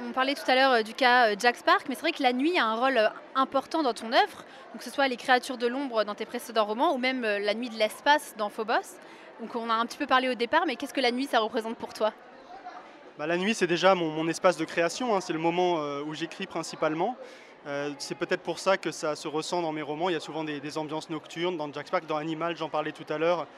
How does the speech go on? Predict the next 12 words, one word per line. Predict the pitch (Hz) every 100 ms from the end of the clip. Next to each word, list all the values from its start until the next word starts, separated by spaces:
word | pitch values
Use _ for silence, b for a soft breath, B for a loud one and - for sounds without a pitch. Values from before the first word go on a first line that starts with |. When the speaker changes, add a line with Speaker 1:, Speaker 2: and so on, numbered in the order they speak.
| -
Speaker 2:
et | 143
bien | 139 151
sûr | 180
dans | 165 147
le, | 143 131 131
le, | 131
le | 131
vide | 139 165 -
cosmique, | 175 165 170 180 -
euh, | 151 143 139 B B B -
de | 165
Phobos. | 165 165 175 233 -